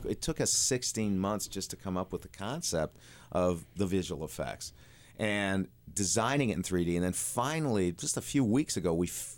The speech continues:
completed the three D. And to see it in three D was just mind-blowing. You know, I would not suggest anybody do any mind-altering drugs before they see this movie. It's,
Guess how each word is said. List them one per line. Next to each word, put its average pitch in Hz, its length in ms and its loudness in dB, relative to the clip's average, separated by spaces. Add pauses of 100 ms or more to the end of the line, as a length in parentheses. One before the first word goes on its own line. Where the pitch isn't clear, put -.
completed 113 560 0
the 90 60 -2
three 95 340 2
D. 87 420 2 (420)
And 104 200 -2
to 107 80 -4
see 135 300 2
it 135 60 4
in 113 120 2
three 98 200 2
D 98 140 4
was 90 240 0
just - 320 -6
mind-blowing. 87 960 -2
You 92 60 2
know, 92 120 2
I 92 80 0
would 113 260 2
not 123 360 0
suggest 101 400 0
anybody 90 280 2
do 90 160 0
any 85 120 0
mind-altering 80 640 0
drugs 90 260 0
before 78 260 -6
they 73 100 -2
see 107 260 -2
this 82 200 -2
movie. 98 360 2
It's, - 160 -2